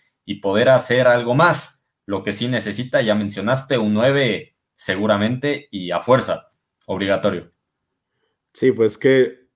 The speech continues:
Speaker 2: lamentablemente para los alemanes puedes tener un, un equipo impresionante, pero si no tienes alguien que las meta, pues jamás vas a ganar. Y a fin de
Speaker 1: Exacto,
Speaker 2: cuentas,
Speaker 1: sí.
Speaker 2: es la principal tarea para Hansi Flick. Y me da curiosidad porque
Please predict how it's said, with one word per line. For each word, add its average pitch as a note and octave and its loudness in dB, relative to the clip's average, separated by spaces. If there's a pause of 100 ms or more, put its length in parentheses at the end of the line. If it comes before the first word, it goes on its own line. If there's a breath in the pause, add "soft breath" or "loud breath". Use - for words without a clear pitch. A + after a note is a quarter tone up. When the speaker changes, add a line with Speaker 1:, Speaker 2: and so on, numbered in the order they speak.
Speaker 2:
lamentablemente C3 0
para B2+ -2
los A#2 0
alemanes A#2 -4
puedes C3 0
tener A2+ -2
un, B2+ -2 (100)
un C3 -2
equipo C3+ 0
impresionante, C3 0
pero G#2 -2
si A2 -6
no A2 -4
tienes A#2+ -2
alguien B2+ -2
que B2 0
las F#2+ -2
meta, A#2+ -4
pues G2 -4
jamás F2+ -6
vas G#2+ -6
a G2 -8
ganar. G2 -4 (1000)
Y G#2+ -4
a G2 -4
fin A#2 -6
de A#2 -2
Speaker 1:
Exacto, A#2 2
Speaker 2:
cuentas, B2 2
Speaker 1:
sí. G#2+ -2 (240)
Speaker 2:
es B2+ 6
la D3+ 6
principal C3 2
tarea C#3+ 4
para A2 2
Hansi B2+ -2
Flick. F3 2
Y D#3+ 0
me C#3 -2
da F#3+ 2
curiosidad C#3+ 4
porque A2 0